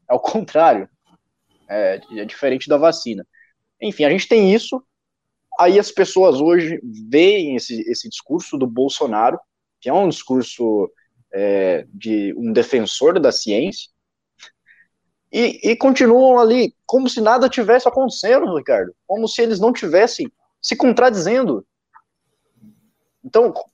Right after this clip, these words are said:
que que tá acontecendo com a humanidade, cara? O que que tá acontecendo com o Brasil, que a gente vê dois discursos claramente conflituosos, pessoas que ainda hoje defendem a, o uso da cloroquina, que não tem comprovação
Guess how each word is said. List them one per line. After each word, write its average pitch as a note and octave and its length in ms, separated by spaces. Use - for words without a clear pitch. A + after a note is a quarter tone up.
que - 80
que - 80
tá G#4+ 80
acontecendo F4 480
com - 120
a F#3+ 40
humanidade, C#3+ 500
cara? G#2 220
O - 20
que - 80
que F#3+ 60
tá G#3 80
acontecendo G3 420
com F#3 140
o E3 80
Brasil, C3+ 500
que C3 400
a B2 80
gente D#3 280
vê B2+ 220
dois G#3+ 260
discursos G3 480
claramente G3+ 460
conflituosos, G3 960
pessoas F3+ 380
que - 80
ainda A3+ 320
hoje G#3+ 320
defendem F#3 580
a, F3+ 80
o D3 120
uso E3 200
da D3 120
cloroquina, D3+ 500
que - 80
não D#3+ 160
tem A#3 160
comprovação D#3 720